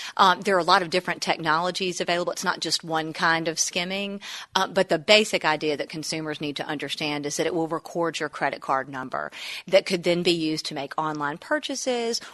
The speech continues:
or to create a new card of its own, an actual credit card with those numbers.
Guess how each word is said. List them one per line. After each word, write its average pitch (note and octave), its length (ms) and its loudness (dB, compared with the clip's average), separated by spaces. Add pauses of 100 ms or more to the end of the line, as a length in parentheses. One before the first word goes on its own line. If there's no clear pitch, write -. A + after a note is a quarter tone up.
or F#3 160 6
to F3+ 140 -4
create E3 460 0
a F3 80 -2
new F3 200 0
card C3 640 -2
of - 180 -2
its - 180 -6
own, - 540 -8
an F#3 100 0
actual F3 380 6
credit D3+ 360 0
card C#3 280 0
with D3 140 -6
those - 260 -8
numbers. - 520 -14